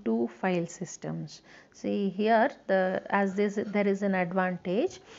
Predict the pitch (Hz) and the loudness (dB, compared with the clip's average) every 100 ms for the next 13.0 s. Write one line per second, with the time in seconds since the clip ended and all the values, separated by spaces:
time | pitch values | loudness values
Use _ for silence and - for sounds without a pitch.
0 | - - - _ - 196 185 185 180 175 | -20 -20 -20 _ -2 4 6 6 4 2
1 | - - 208 208 196 196 190 196 - - | -4 2 2 2 0 2 2 0 -6 -18
2 | - - 202 190 180 185 240 - - - | -20 -6 0 2 2 0 0 -4 -12 -18
3 | - - - - 220 214 233 233 220 214 | -20 -20 -16 -6 2 2 2 2 4 6
4 | 208 208 - 247 294 220 202 185 180 170 | 4 2 0 0 2 4 4 2 2 0
5 | 160 - - 349 - - - 196 202 202 | -2 -4 -4 -6 -12 -10 -4 -2 2 2
6 | 254 247 226 208 220 247 294 285 - - | 2 -2 -2 0 2 2 2 -2 -14 -20
7 | - - - - 226 202 202 202 - - | -20 -20 -20 0 4 6 6 0 -12 0
8 | 254 269 269 214 208 202 202 196 - 196 | 2 4 4 4 4 2 0 -2 2 4
9 | 190 190 - 196 196 220 214 208 - 190 | 4 2 2 0 2 2 0 0 0 2
10 | 185 185 - 180 - - 156 151 196 - | 4 2 -2 -10 -10 -8 -6 -4 -8 -14
11 | - _ - - _ 240 233 247 294 294 | -20 _ -20 -20 _ 2 2 4 2 2
12 | 294 - 214 202 202 208 - - 220 302 | 0 2 2 2 -2 -8 -6 0 2 2